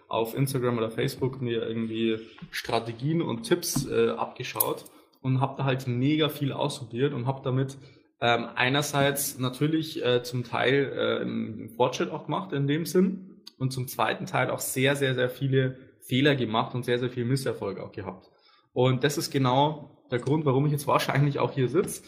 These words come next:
dass ich, äh, in meinem eigenen Studium jemand war, der sich nicht zu schade war, sag ich mal, einen neuen Weg auszuprobieren oder, äh, zu gehen in dem Sinn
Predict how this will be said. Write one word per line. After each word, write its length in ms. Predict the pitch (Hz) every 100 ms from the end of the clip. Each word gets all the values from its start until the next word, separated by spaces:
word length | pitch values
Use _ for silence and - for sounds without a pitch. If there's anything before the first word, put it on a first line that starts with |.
| - -
dass 220 | 139 127 151
ich, 280 | 175 -
äh, 360 | 123 127 131 127
in 240 | - 131
meinem 180 | 131 120
eigenen 280 | 107 139 147
Studium 300 | - 135 131
jemand 360 | 123 127 117 117
war, 280 | 117 147
der 140 | 131 127
sich 100 | 131
nicht 200 | 139 -
zu 80 | 135
schade 400 | - 123 139 127
war, 140 | 131
sag 160 | 131 120
ich 80 | 123
mal, 80 |
einen 80 | 113
neuen 260 | 113 127 143
Weg 220 | 123 127
auszuprobieren 800 | - - - 131 110 107 117 131
oder, 380 | 113 107 110 110
äh, 240 | 110 107
zu 160 | - 110
gehen 240 | 120 151
in 120 | 113
dem 180 | 104 120
Sinn 340 | 120 151 147